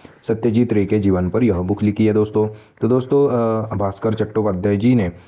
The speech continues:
दो हज़ार सोलह में पतंग, दो हज़ार सत्रह में Here Falls the Shadow, दो हज़ार अठारह में The Disappearance of Sally Sikera नामक बुक लिखी है दोस्तों। The Cinema of सत्यजीत रे नामक पुस्तक को भास्कर चट्टोपाध्याय जी ने लिखा है दोस्तों। next पे चलते हैं। तो बंधन बैंक ने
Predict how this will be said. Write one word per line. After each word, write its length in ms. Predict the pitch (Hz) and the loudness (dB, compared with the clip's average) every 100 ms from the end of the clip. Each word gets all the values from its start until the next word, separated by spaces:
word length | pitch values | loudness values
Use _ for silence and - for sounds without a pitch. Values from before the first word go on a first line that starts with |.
| - - | -10 -2
दो 140 | 107 | 0
हज़ार 200 | 107 110 | 2 0
सोलह 280 | 107 107 107 | 0 0 0
में 140 | 107 | -2
पतंग, 420 | 104 107 117 117 113 | -4 -4 -2 -2 -2
दो 180 | 101 | 0
हज़ार 180 | 98 98 | 0 0
सत्रह 320 | 95 98 101 | -2 -4 -2
में 180 | 104 101 | -2 0
Here 220 | 101 95 101 | 2 2 0
Falls 240 | 98 98 | -2 -2
the 120 | 104 | -4
Shadow, 400 | - 107 107 110 | -2 -2 0 2
दो 160 | 107 98 | 2 0
हज़ार 180 | 95 95 | 0 -2
अठारह 260 | 92 107 | -2 -2
में 200 | 117 98 | -2 -2
The 80 | 98 | -2
Disappearance 680 | 95 98 98 107 104 107 107 | -2 -2 -2 0 0 0 -2
of 260 | 101 107 104 - - - - | -2 -2 -4 -8 -20 -20 -4
Sally 460 | 117 113 120 123 | 0 2 2 0
Sikera 340 | 110 104 101 104 | 0 0 0 0
नामक 260 | 98 95 | -2 -2
बुक 240 | 107 98 107 | -2 -2 0
लिखी 260 | 101 95 | 0 2
है 100 | 90 | 2
दोस्तों। 320 | 90 92 - 98 | 0 -2 0 0
The 120 | 104 | 0
Cinema 520 | 101 98 101 104 101 | 0 0 0 0 -2
of 40 | |
सत्यजीत 500 | - 92 92 92 92 | -4 -4 -2 -4 -2
रे 120 | 92 95 | -2 0
नामक 280 | 92 92 - | -2 -4 -4
पुस्तक 300 | 92 117 - | -6 -6 -6
को 180 | - - - - _ | -8 -8 -20 -20 _
भास्कर 340 | 101 101 - 107 | -4 -4 -4 -4
चट्टोपाध्याय 600 | 110 87 101 92 85 95 | -4 -2 -2 -2 -2 -2
जी 140 | 92 | 0
ने 120 | 87 | 0
लिखा 200 | 120 101 | 0 0
है 120 | 87 90 | -2 -2
दोस्तों। 260 | 92 101 | -2 -2
next 180 | 98 - | -4 -2
पे 80 | 98 | -2
चलते 240 | 101 92 | 0 0
हैं। 100 | 101 | 0
तो 100 | 98 | 0
बंधन 420 | 92 95 98 104 | -2 0 0 0
बैंक 240 | 98 95 98 | 0 -2 -2
ने 180 | 101 | -2